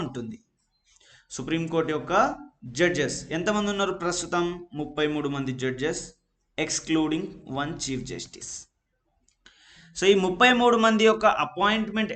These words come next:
ఎట్లా జరుగుతుంది అని అంటే ఇక్కడ చూడండి, ఈ సుప్రీం కోర్ట్ యొక్క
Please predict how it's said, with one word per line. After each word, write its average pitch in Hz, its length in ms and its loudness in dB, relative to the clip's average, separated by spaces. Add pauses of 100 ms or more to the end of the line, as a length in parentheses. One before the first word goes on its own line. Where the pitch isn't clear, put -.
ఎట్లా 160 220 2 (100)
జరుగుతుంది 185 520 2
అని 165 100 2
అంటే 156 200 0 (340)
ఇక్కడ 160 220 0
చూడండి, 165 360 0 (240)
ఈ - 100 -4
సుప్రీం 165 360 -2 (100)
కోర్ట్ 165 220 -2
యొక్క 147 140 -6